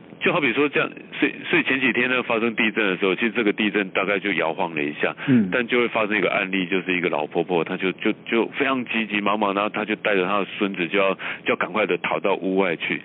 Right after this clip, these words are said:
Speaker 2: 嗯哼。
Speaker 1: 结果，结果就摔倒了，
Speaker 2: 啊。
Speaker 1: 然后就，就，<laughs> 然后就受伤，哈。那事实上这个地震并没有这么的严重，但反而她在那个急急忙忙的逃生过程里头，却反而受伤了。
Speaker 2: 把自己弄受伤了，那
Speaker 1: 对，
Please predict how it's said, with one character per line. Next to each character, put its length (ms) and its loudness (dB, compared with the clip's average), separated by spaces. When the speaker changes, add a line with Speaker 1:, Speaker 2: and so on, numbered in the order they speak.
Speaker 2:
嗯 140 2
哼。 200 4
Speaker 1:
结 120 2
果， 500 4
结 100 2
果 120 2
就 100 -4
摔 240 0
倒 140 0
了， 220 -6
Speaker 2:
啊。 40 -10
Speaker 1:
然 80 -4
后 100 0
就， 360 2
就， 220 0
<laughs> 240 -10
然 140 2
后 80 2
就 160 2
受 240 4
伤， 300 2
哈。 220 -2
那 220 0
事 40 -6
实 100 4
上 160 2
这 80 2
个 100 2
地 160 2
震 220 0
并 160 2
没 80 0
有 140 2
这 120 -2
么 140 2
的 100 0
严 220 0
重， 260 0
但 120 0
反 200 -2
而 100 -2
她 100 -4
在 160 -4
那 180 0
个 160 0
急 140 -2
急 140 -2
忙 180 0
忙 160 0
的 120 0
逃 200 -2
生 180 -4
过 200 2
程 160 -4
里 160 -4
头， 180 -6
却 100 0
反 180 -4
而 160 -4
受 160 0
伤 180 -2
了。 100 -2
Speaker 2:
把 40 -2
自 100 -6
己 80 2
弄 140 4
受 160 0
伤 180 -2
了， 200 -4
那 320 2
Speaker 1:
对， 320 2